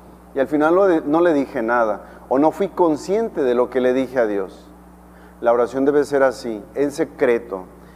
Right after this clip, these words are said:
Es decir, si yo soy templo del Espíritu Santo, me meto a mi interior y desde mi interior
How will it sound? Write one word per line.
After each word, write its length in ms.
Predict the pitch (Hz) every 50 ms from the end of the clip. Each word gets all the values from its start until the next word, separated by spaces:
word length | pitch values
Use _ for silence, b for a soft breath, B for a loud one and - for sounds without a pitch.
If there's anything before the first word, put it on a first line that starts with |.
| B B
Es 100 | 127 135
decir, 300 | 151 156 139 156 151 135
si 120 | - - 117
yo 160 | 113 147 135
soy 200 | 135 156 147 139
templo 560 | - - 165 165 165 160 156 - 135 131 123
del 100 | 120 117
Espíritu 460 | 117 113 - 151 147 151 151 - 165
Santo, 540 | 147 165 170 160 160 156 156 - 175 175 175 B B B B B -
me 180 | 120 120 120
meto 440 | 123 123 135 151 156 143 - - 127
a 60 | 113
mi 100 | 123 131
interior 500 | 143 156 151 - 180 170 180 185 190 185 185
y 100 | 185 175
desde 240 | 156 175 170 170 185
mi 80 | 185 185
interior 640 | 180 160 - 165 143 143 151 147 151 151 147 147